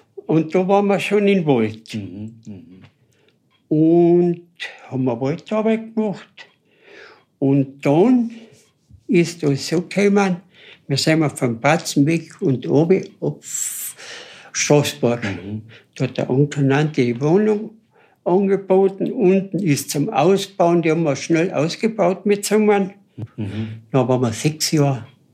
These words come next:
Speaker 1: in Straßburg.
Speaker 2: Genau, da kann ich mich noch erinnern.
Speaker 1: Und da,
Speaker 2: Ja.
Speaker 1: da warst das, du und die Monika.
Speaker 2: Genau.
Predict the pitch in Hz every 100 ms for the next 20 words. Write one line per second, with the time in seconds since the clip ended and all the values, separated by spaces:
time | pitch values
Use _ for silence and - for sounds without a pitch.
0 | _ - 135 - 113 110 - 151 - _
1 | _ - 113 98 110 110 113 113 113 113
2 | 113 110 90 80 - 120 110 131 123 -
3 | 127 - - _ _ - 127 131 120 135
4 | - - 135 123 - - - - - -
5 | 170 220 139 - 113 107 107 107 101 117
6 | 123